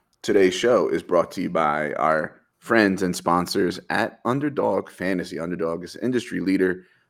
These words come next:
best ball, pick'ems, tournaments, sports besides, uh, football. You know, we've got some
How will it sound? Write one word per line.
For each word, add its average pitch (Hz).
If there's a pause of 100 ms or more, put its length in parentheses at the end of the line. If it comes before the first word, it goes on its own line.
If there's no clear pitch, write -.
best 131
ball, 80
pick'ems, 95
tournaments, 98 (240)
sports -
besides, 120 (540)
uh, 78 (380)
football. 80
You 80
know, 78
we've 85
got 80
some 92